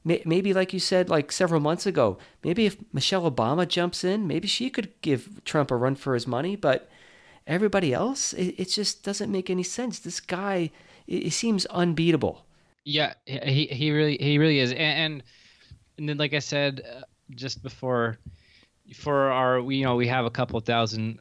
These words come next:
Speaker 2: liberal listeners, and they're gonna be nauseated about everything you just said there. But the fact is, more people view it that way than not.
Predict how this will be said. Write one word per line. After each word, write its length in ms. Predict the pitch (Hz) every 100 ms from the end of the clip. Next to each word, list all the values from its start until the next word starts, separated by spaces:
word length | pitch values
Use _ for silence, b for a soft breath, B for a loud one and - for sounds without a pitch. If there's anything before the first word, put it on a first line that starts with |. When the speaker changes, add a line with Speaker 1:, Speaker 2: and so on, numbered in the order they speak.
| -
Speaker 2:
liberal 500 | 127 123 123 117 117
listeners, 640 | 110 107 107 107 104 104 - _ _ _ _ -
and 320 | 127 120 120 127
they're 160 | 135 151
gonna 220 | 143 139
be 140 | 123 123
nauseated 680 | 120 123 120 127 113 110
about 420 | 110 120 117 113 107
everything 480 | 131 120 117 113
you 80 | 113
just 240 | 113 113 -
said 240 | 113 117
there. 300 | 107 101 104 - _ _ _ _
But 360 | 143 139 139 - _ _ _ 143
the 120 | 127
fact 460 | 120 156 156 160 -
is, 380 | 135 131 113 113 _ _
more 380 | 120 127 156 170
people 680 | 147 151 - 131 127 - -
view 300 | 127 120 123
it 140 | 117
that 300 | 117 110 107
way 360 | 113 107 98 98 _ _ _ _ _ _ _ _ -
than 400 | 117 117 110 107
not. 360 | 101 98 101